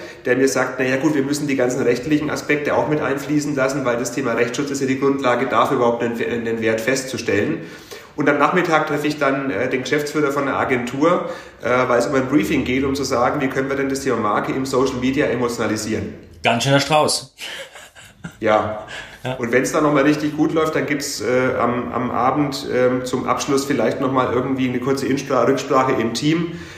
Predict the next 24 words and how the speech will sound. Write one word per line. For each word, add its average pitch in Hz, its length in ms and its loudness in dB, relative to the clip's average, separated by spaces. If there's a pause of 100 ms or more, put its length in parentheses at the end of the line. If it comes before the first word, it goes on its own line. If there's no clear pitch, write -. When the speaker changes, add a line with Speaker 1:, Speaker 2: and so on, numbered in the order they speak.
(160)
Speaker 1:
äh, 117 260 4
mit 135 140 2
unserem 131 300 2
Trainer 131 360 4
und 123 140 2
Coach, 135 320 2
der 123 140 0
sagt, 127 200 -2
"Pass 143 140 -4
mal 127 80 2
auf, 110 200 2
wir 127 120 0
haben 123 120 0
morgen 120 260 0
fr-, 117 200 -2
äh, 123 140 2
morgen 127 320 2
den 127 140 2
ganzen 131 340 -2
Tag 127 280 0
noch, 117 360 2
ähm, 113 420 0
äh, 107 60 -4
Kontaktpunkt-Trainings. 123 1200 0